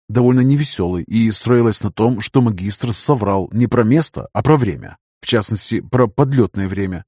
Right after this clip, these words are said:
которое требовалось его имперским друзьям. Могло же быть так, что они прилетели чуть раньше меня, не стали терять и пятнадцати минут на попытку переговоров и просто сделали свое дело, добившись фантастического успеха. Однако версия была так себе.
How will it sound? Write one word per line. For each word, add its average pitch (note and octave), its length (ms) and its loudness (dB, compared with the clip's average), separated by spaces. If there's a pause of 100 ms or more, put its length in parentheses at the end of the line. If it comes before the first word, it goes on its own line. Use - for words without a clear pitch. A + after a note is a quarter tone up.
которое C3 440 2
требовалось B2+ 500 2
его A#2+ 180 2
имперским A#2+ 540 -2
друзьям. G#2 480 -4 (420)
Могло A#2 300 2
же E3 160 2
быть G#2 180 -4
так, - 200 -6 (100)
что - 220 0
они C3+ 160 4
прилетели A2+ 680 -2
чуть A2+ 240 0
раньше A2+ 320 0
меня, A#2 340 0 (100)
не B2 100 0
стали C#3 320 4
терять A2+ 320 0
и B2+ 60 -6
пятнадцати B2+ 500 0
минут G2+ 340 -2
на C3+ 120 0
попытку C3+ 400 0
переговоров A#2 760 0
и C3+ 80 2
просто D3+ 380 0
сделали C3+ 420 2
свое B2+ 300 2
дело, D2 320 -10 (120)
добившись A2 540 2
фантастического A#2+ 680 0
успеха. A2+ 580 -2 (260)
Однако A2 640 -2
версия A2 460 0
была A#2+ 300 2
так G2+ 280 -4
себе. A2 360 -2